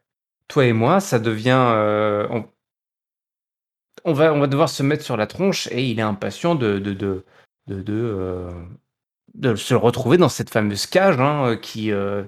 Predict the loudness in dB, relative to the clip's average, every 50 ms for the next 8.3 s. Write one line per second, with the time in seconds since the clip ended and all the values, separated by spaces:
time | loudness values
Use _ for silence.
0 | -10 -12 -10 -10 -6 -4 -4 -4 -4 -6 -6 -2 0 0 0 0 -4 -12 -20 _
1 | -20 -20 _ _ _ _ _ -12 -8 -6 -4 -4 -2 -2 -2 -2 -2 -2 -4 -4
2 | -6 -6 -4 -2 -2 -2 -2 0 2 2 2 2 0 0 0 2 4 4 4 2
3 | 2 0 -2 -2 -4 -2 -2 -2 -2 -2 -4 -6 -6 -4 -4 -2 -2 -2 -2 -2
4 | -2 -2 -2 -4 -4 -4 -6 -6 -8 -12 -14 -14 -10 -6 -4 -4 -4 -4 -6 -10
5 | -14 -14 -14 _ -10 -8 -4 -2 -2 -2 0 -2 -4 -4 -4 -4 -4 -4 -4 -2
6 | -4 -4 -4 -4 -2 0 0 0 0 -2 -6 -12 -14 _ _ _ _ _ _ _
7 | _ _ _ _ -4 0 2 2 4 4 2 2 0 -4 -4 -6 -10 -10 -8 -4
8 | -2 0 0 0 -2 -4